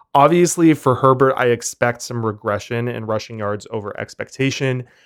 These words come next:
as the volume goes up. You know, he was near the top of the league in that stat the last couple of years, but I don't think he's just gonna stop being really good.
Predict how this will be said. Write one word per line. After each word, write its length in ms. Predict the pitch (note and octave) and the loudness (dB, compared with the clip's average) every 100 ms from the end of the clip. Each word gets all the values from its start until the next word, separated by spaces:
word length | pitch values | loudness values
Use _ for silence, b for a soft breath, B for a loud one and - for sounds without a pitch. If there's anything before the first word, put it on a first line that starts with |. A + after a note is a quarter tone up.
| b | b
as 160 | A#2 G#2 | -6 -6
the 60 | G2+ | -4
volume 460 | A2 B2 B2+ B2+ | 0 2 2 2
goes 260 | A#2+ A#2 A2+ | 4 4 4
up. 260 | A2+ A2 | 0 -2
You 100 | G#2+ | -10
know, 120 | G2 F#2 | -12 -12
he 160 | A2 | -10
was 220 | G#2 F2+ | -10 -10
near 160 | G#2+ G#2 | -10 -10
the 100 | G2+ | -10
top 240 | - G2 | -6 -6
of 60 | - | -6
the 80 | G2 | -10
league 260 | G#2 G2 | -10 -12
in 80 | G#2 | -12
that 180 | G2+ G2 | -10 -10
stat 300 | - G2+ G2 | -8 -6 -6
the 80 | G2+ | -6
last 260 | G2+ G2 | -6 -8
couple 280 | - G2 G2+ | -12 -14 -14
of 60 | F#2+ | -12
years, 360 | G2 G2+ G#2 - _ _ _ | -10 -10 -12 -18 _ _ _
but 80 | A#2+ | 0
I 100 | B2 | 0
don't 360 | B2 D3 E3+ D3+ | 4 4 2 2
think 200 | C#3 B2+ | 0 0
he's 200 | B2 G#2+ | -6 -4
just 220 | B2 - | -4 -2
gonna 160 | A#2 G#2 | -4 -6
stop 500 | - - G#2+ - A2+ | -4 -2 -2 -4 -8
being 300 | G#2+ G2+ F#2+ | -8 -8 -12
really 300 | G#2 G2 G2 | -12 -12 -12
good. 440 | G#2+ G2 F2 F#2 | -6 -4 -4 -8